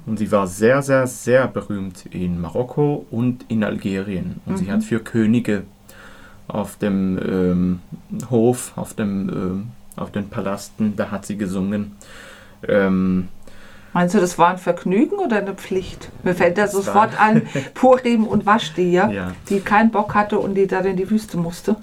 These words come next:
Speaker 1: Genau.
Speaker 2: Aber
Speaker 1: Und
Speaker 2: es ging nicht allen Frauen so, die bei Königs gesungen haben.
Speaker 1: Ja, das Lied, ähm, von ihm über Zohar Al-Fassia,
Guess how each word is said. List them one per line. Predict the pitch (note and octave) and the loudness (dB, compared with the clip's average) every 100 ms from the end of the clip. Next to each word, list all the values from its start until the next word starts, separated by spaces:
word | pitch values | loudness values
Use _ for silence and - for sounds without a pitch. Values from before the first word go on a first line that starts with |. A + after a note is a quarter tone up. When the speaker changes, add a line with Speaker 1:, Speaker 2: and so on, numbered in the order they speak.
| - | -4
Speaker 1:
Genau. | G#2+ - G3 F#3+ | -2 0 0 0
Speaker 2:
Aber | - F#3+ | 2 2
Speaker 1:
Und | |
Speaker 2:
es | G3+ | 2
ging | G#3+ G3+ | 2 2
nicht | F#3+ F#3 | 2 2
allen | E3+ E3+ | 2 -2
Frauen | - D#3+ E3+ | -2 -2 -2
so, | D#3 E3 | -4 -2
die | D#3+ | 0
bei | E3+ E3+ | 0 0
Königs | - F3+ F3 - | 4 4 4 -4
gesungen | - - D#3 - E3+ | -8 -4 -4 -2 -2
haben. | F3 F3 | -4 -6
Speaker 1:
Ja, | - G#2+ G#2 | -4 -4 -4
das | G#2 A2+ - | -6 -6 -2
Lied, | A#2 C#3 G#3 - - | 0 2 2 0 -4
ähm, | A2+ A2 G#2+ G#2 G2+ | 2 4 4 2 0
von | - A2 | -2 -2
ihm | F#2+ G2+ | 0 -2
über | G2+ - | -2 -2
Zohar | G#2 G2 G#2+ G#2 | -2 0 2 2
Al-Fassia, | F2+ - G#2 - F3+ B2+ G2 | 0 -4 -10 -6 -2 0 -2